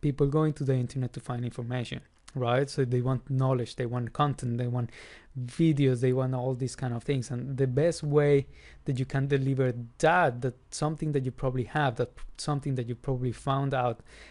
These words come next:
as part of your idea when you're creating or trying to create an idea for your business,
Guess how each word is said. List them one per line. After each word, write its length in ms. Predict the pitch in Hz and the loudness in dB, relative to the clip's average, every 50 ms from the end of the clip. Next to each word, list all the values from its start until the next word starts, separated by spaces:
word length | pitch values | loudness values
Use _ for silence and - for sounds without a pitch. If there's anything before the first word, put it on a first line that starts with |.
| - - - | -14 -10 -10
as 80 | 139 | -8
part 240 | - - 139 135 131 | -6 -2 0 2 2
of 180 | 127 120 123 123 | 2 0 0 0
your 200 | 135 135 135 131 | 2 4 4 4
idea 540 | 127 123 117 131 135 131 131 131 131 127 - - - - - - - | 4 2 0 0 0 2 2 2 2 0 -2 -6 -12 -20 -20 -10 -4
when 180 | 143 135 131 117 | 0 0 2 4
you're 220 | 135 131 127 123 | 4 4 4 4
creating 440 | - - 147 139 139 135 127 135 127 | 2 2 2 2 2 2 0 0 0
or 100 | 123 113 | -2 -4
trying 320 | - - - 151 170 175 160 | -4 -2 -2 0 0 0 -2
to 80 | 139 | -6
create 260 | 131 - 139 131 127 | -4 0 2 2 2
an 100 | 123 117 | 2 0
idea 340 | 117 120 117 127 131 131 127 | -2 -2 -2 0 2 2 0
for 240 | 123 - - 123 120 | 0 -2 -4 -4 -2
your 120 | 120 120 | -2 -2
business, 500 | 113 120 156 165 160 139 123 123 123 - | 0 2 2 2 2 0 -2 -2 -4 -6